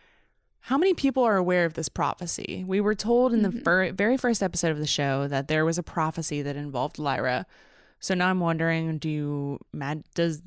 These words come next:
Speaker 1: Magisterium members trade in prophecy? Uh, who, does scholars at colleges trade in prophecy? Our, our Egyptians certainly do, maybe.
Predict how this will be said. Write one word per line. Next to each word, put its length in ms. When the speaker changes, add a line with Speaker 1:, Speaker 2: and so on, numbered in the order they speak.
Speaker 1:
Magisterium 720
members 380
trade 400
in 140
prophecy? 720
Uh, 600
who, 420
does 340
scholars 680
at 160
colleges 560
trade 220
in 80
prophecy? 680
Our, 280
our 120
Egyptians 600
certainly 580
do, 440
maybe. 520